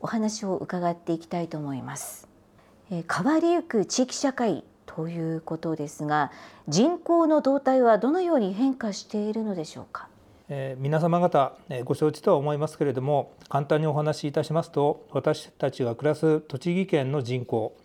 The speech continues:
Speaker 2: こちらは現在百八十七万人、二十五年前の二千年には二百万人で、二千年代の前半にピークを迎え、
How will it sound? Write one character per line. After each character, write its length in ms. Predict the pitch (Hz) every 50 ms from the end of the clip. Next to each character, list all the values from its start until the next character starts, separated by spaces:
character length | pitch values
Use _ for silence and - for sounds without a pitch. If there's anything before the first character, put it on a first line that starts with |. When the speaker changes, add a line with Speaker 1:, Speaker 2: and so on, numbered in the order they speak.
| _ - - - - _ _
Speaker 2:
こ 140 | - - 135
ち 80 | - 156
ら 100 | 165 156
は 120 | 160 151
現 220 | 139 160 170 165
在 260 | 143 131 117 101 - - _ _ _ - _ _
百 340 | - - 127 127 - 180 143
八 320 | - 151 151 - 156 139
十 180 | 143 151 147 139
七 200 | 135 131 131 139
万 200 | 135 127 123 123
人、 220 | 120 117 123 - _ _ _ _ _ _ _ _ -
二 160 | 170 202 190
十 160 | 185 175 156
五 140 | 131 147 147
年 180 | 160 160 160
前 160 | 165 175 165 151
の 80 | 139
二 140 | 135 139 139
千 200 | - 180 175 170
年 160 | 175 175 165
に 120 | 175 190 196
は 180 | 180 147 117
二 200 | 101 110 120 139
百 260 | 160 175 170 - 180
万 240 | 175 175 175 165 147
人 240 | 127 113 104 101 107
で、 220 | 139 135 127 123 120
二 100 | 131 135
千 260 | - 180 185 180 180
年 200 | 185 190 185 180
代 180 | 170 160 156 160
の 180 | 180 170 156 123
前 140 | 151 185 185
半 180 | 185 180 175
に 100 | 175 175
ピ 180 | 170 175 180 175
ー 40 | 165
ク 100 | - 127
を 100 | 113 110
迎 200 | 107 - 110 107
え、 80 | -